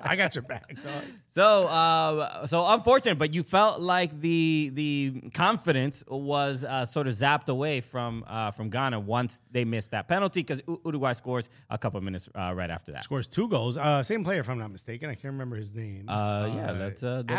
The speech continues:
Speaker 1: absolutely incredible.
Speaker 2: De Arrascaeta.
Speaker 1: Arrascaeta,
Speaker 2: Uh, what a
Speaker 1: bro.
Speaker 2: great name, bro.
Speaker 1: Arrascaeta.
Speaker 2: <laughs>
Speaker 1: What
Speaker 2: Uh,
Speaker 1: does that even mean? Where did that come from? That's a,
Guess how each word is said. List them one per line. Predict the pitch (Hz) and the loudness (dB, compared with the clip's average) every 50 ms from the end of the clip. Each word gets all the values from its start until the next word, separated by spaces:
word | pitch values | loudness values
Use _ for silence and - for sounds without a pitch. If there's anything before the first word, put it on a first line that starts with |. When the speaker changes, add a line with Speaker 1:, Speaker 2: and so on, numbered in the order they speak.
| - | -2
Speaker 1:
absolutely | - - - 160 139 131 139 139 127 123 117 113 | -4 -6 -6 -4 -4 -4 -4 -6 -6 -6 -6 -6
incredible. | 110 104 - - 135 135 127 117 110 104 92 87 85 - _ _ - - - | -8 -8 -8 -8 -6 -6 -6 -6 -8 -10 -12 -12 -14 -18 _ _ -10 -4 0
Speaker 2:
De | 123 143 151 151 147 | 2 4 4 4 2
Arrascaeta. | - - - 135 110 - - - - 131 151 180 180 - - 127 104 87 90 85 80 85 - 95 | 2 2 2 2 0 -2 -6 -6 -2 0 0 0 0 -2 -2 -2 -2 -2 -2 -6 -8 -10 -10 -12
Speaker 1:
Arrascaeta, | 90 90 - 95 85 78 - - - - - 82 85 90 80 78 - - - 76 69 69 | -12 -12 -10 -12 -12 -12 -12 -12 -14 -14 -14 -14 -12 -12 -12 -12 -14 -16 -16 -16 -12 -10
Speaker 2:
Uh, | 104 98 | -10 -10
what | 82 113 156 202 | -6 -4 -2 0
a | 156 110 104 | 2 2 0
Speaker 1:
bro. | 101 101 | 0 -2
Speaker 2:
great | 101 107 120 135 143 151 135 | -2 0 2 2 0 0 0
name, | 123 135 143 151 139 127 117 107 95 90 | -2 0 0 2 2 0 0 -2 -2 -4
bro. | 90 101 110 | -2 0 2
Speaker 1:
Arrascaeta. | 123 131 143 147 151 147 131 113 95 110 139 160 156 151 - - 110 98 90 - 135 - - | 4 4 4 2 0 -2 -6 -8 -8 -4 -4 -2 -2 -4 -4 -8 -12 -4 -2 -2 -2 0 0
Speaker 2:
<laughs> | 185 165 - - - 135 123 - - - 107 - - - - - 147 - - - _ | -2 -2 0 -2 -4 -4 -4 -6 -6 -8 -10 -10 -12 -18 -20 -20 -20 -20 -20 -14 _
Speaker 1:
What | - 113 - | 0 2 2
Speaker 2:
Uh, | 240 | 2
Speaker 1:
does | 254 202 | 2 2
that | 180 160 170 | 2 2 2
even | 170 147 139 117 98 95 95 | 0 0 -2 -4 -6 -10 -8
mean? | 101 147 202 240 214 165 135 127 | -4 -2 0 2 2 2 2 2
Where | 156 202 240 | 2 2 2
did | 240 180 | 2 0
that | 139 127 110 | 0 -2 -2
come | - - 160 196 233 247 | -2 0 2 2 2 0
from? | 175 156 135 120 113 | -2 -4 -4 -4 -2
That's | 135 180 214 196 | -2 -4 -2 -2
a, | 160 135 117 | -2 -2 -2